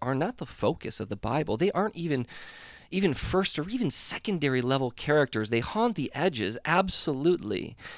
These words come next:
But at best, they're tertiary. So,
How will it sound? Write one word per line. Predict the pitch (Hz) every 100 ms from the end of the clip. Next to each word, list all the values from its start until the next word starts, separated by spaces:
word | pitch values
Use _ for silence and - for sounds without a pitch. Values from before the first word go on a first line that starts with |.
| - -
But | 190
at | 190
best, | 233 - -
they're | 180
tertiary. | - 247 - - - - 196 - _ - - - -
So, | - 220